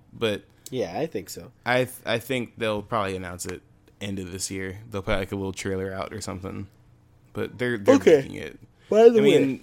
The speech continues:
Speaker 1: mean, th-, this console cycle is gonna be so long that they're gonna have to put out two and not one. It's not like the
Speaker 2: By
Speaker 1: three sixty and stuff.
Speaker 2: By the way, remember when that Mortal Kombat ten trailer came out, the first one,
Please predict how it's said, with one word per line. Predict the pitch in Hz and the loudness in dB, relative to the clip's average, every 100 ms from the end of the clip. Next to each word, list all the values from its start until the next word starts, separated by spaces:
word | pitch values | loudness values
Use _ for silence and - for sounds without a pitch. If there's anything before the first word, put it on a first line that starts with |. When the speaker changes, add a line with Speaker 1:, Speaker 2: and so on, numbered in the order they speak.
| - | -8
Speaker 1:
mean, | 143 | -4
th-, | 147 147 | -4 -4
this | 143 151 160 | -6 -4 -4
console | - 165 165 156 | -2 -2 0 -2
cycle | - 143 135 | 0 -2 -2
is | 127 | -4
gonna | 120 | -4
be | 113 | -2
so | - 123 110 | 0 0 2
long | 117 117 107 | 2 2 -2
that | 95 | -4
they're | 110 | -4
gonna | 104 113 | -2 -2
have | 104 98 | -2 -4
to | - | -6
put | 104 | -4
out | 98 - | -4 -6
two | - 95 90 | -8 -8 -8
and | 95 | -12
not | 92 - | -14 -14
one. | 95 - - 107 _ _ - | -16 -16 -18 -20 _ _ -10
It's | 104 | -4
not | 131 107 | 0 2
like | 107 101 | 0 -4
the | 101 | -6
Speaker 2:
By | 139 165 | -2 -2
Speaker 1:
three | - | -2
sixty | - 90 - 71 | -6 -12 -12 -12
and | 71 | -12
stuff. | - - - - - 131 | -12 -14 -14 -20 -20 -8
Speaker 2:
By | 139 139 170 175 | -4 -2 -4 -4
the | 180 | -4
way, | 185 160 170 - _ _ _ _ _ _ 127 | -4 -6 -8 -20 _ _ _ _ _ _ -4
remember | 135 165 190 175 | -2 0 0 -2
when | 160 | -2
that | 143 95 | -2 -2
Mortal | 135 139 | -2 -2
Kombat | 131 131 123 120 - _ _ _ | -4 -6 -4 -6 -6 _ _ _
ten | 139 123 127 | -4 -4 -6
trailer | - 120 117 113 | -4 0 0 -2
came | - 117 117 | -6 -8 -6
out, | 113 - | -8 -12
the | - | -12
first | - 127 131 - | -2 -2 -2 -10
one, | 101 | -16